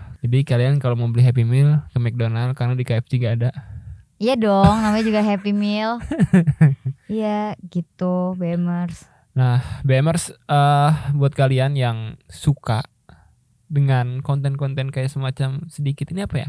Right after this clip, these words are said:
Speaker 1: Sejarah, perjalanan, bisnis.
Speaker 2: Inspirasi ya?
Speaker 1: Inspirasi.
Speaker 2: Iya, gitu deh.
Speaker 1: Mengenai McDonald atau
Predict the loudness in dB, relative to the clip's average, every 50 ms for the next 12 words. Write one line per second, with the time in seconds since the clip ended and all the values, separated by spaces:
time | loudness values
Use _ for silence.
0 | -10 -4 -2 2 2 4 2 2 2 0 0 2 2 2 2 2 0 0 -2 -4
1 | -4 -4 -4 -4 -4 -4 -4 -6 -6 -8 -14 -18 -20 _ _ -12 -12 -12 -8 _
2 | -6 -4 -4 -4 -6 -6 -10 -14 -14 -12 -6 -2 -2 -2 -2 2 2 4 4 4
3 | 2 0 0 -2 -6 -6 -4 -6 -6 -8 -8 -8 -8 -8 -10 -10 -12 -14 _ _
4 | -2 -2 0 0 -2 -2 -2 -2 -2 -4 -4 -6 -8 -10 _ _ _ _ _ _
5 | -6 -4 0 2 2 2 4 4 4 4 4 4 2 0 0 0 -2 -4 -6 -10